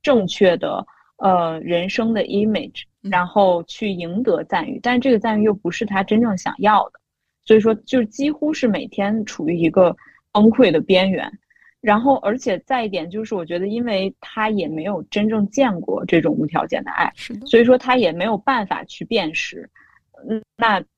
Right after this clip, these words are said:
Speaker 1: 最后呢，可能只是说用外人觉得比较好的一个价值去 build up 的一个家，
Speaker 2: 嗯。
Speaker 1: 但是到底这个是不是他真正觉得，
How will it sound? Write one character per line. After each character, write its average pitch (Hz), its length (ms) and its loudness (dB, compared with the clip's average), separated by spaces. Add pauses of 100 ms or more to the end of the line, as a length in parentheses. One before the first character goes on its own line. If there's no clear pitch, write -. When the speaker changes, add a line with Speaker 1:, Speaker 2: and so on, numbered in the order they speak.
(140)
Speaker 1:
最 226 160 0
后 226 200 -2
呢， 170 160 -6
可 165 140 -12
能 170 180 -8
只 170 140 -10
是 170 100 -4
说 196 160 2
用 208 220 2
外 233 220 4
人 165 200 0
觉 - 160 -6
得 - 120 0
比 - 120 -10
较 185 140 4
好 - 300 -2
的 175 80 -10
一 165 40 -6
个 180 120 -2
价 190 360 -4
值 - 300 -14
去 - 280 0
build 185 280 2
up 170 220 -4
的 160 80 -4
一 156 80 -2
个 170 140 0
家， 165 360 -2 (240)
Speaker 2:
嗯。 185 100 -18 (200)
Speaker 1:
但 202 180 2
是 180 340 0 (300)
到 226 160 2
底 180 260 -10 (140)
这 214 160 0
个 180 140 -4
是 - 200 -10
不 190 140 -8
是 170 180 -12
他 160 320 -6 (380)
真 226 180 0
正 226 280 0
觉 160 180 -4
得， 160 500 -2